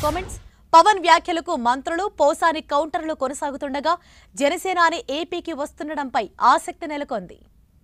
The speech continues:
రాష్ట్రంలో ప్రజలు ఎదుర్కొంటున్న సమస్యలపై ఇవాల్టి సమావేశంలో ప్రధానంగా చర్చించనున్నారు పవన్. రాష్ట్రంలో పాడైపోయిన రహదారులు, జనం ఇబ్బందులు, ట్రూ అప్ ఛార్జీలతో పెరిగిన కరెంటు బిల్లులపై చర్చించనున్నారు.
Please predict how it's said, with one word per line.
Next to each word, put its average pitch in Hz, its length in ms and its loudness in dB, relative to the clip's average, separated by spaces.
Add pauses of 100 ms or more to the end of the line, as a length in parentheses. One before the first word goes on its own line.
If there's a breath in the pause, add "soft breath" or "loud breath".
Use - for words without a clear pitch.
(600 soft breath)
రాష్ట్రంలో 381 500 6
ప్రజలు 359 360 2
ఎదుర్కొంటున్న 349 520 -2
సమస్యలపై 320 800 0
ఇవాల్టి 339 380 2
సమావేశంలో 294 720 -4
ప్రధానంగా 294 600 -4
చర్చించనున్నారు 269 840 -8
పవన్. 208 340 -6 (520 soft breath)
రాష్ట్రంలో 359 520 6
పాడైపోయిన 320 640 4
రహదారులు, 277 540 -4 (160)
జనం 240 380 -4
ఇబ్బందులు, 277 440 -6 (420 soft breath)
ట్రూ 349 140 0
అప్ 392 160 6
ఛార్జీలతో 349 580 2
పెరిగిన 320 400 -2
కరెంటు 320 380 -4
బిల్లులపై 277 480 -6
చర్చించనున్నారు. 254 1080 -12